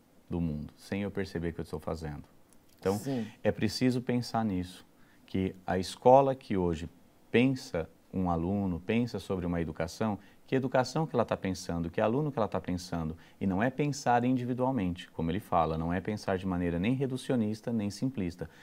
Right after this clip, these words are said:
Speaker 1: é pensar macro, pensar universalmente.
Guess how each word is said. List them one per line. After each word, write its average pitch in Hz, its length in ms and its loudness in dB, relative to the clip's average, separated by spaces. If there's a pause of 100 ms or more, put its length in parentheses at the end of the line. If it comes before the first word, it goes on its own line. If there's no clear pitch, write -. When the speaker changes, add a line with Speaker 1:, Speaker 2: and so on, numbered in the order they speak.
(240)
Speaker 1:
é 85 80 -2
pensar 98 460 -2
macro, 87 520 -2
pensar 90 540 -4 (160)
universalmente. 101 920 -4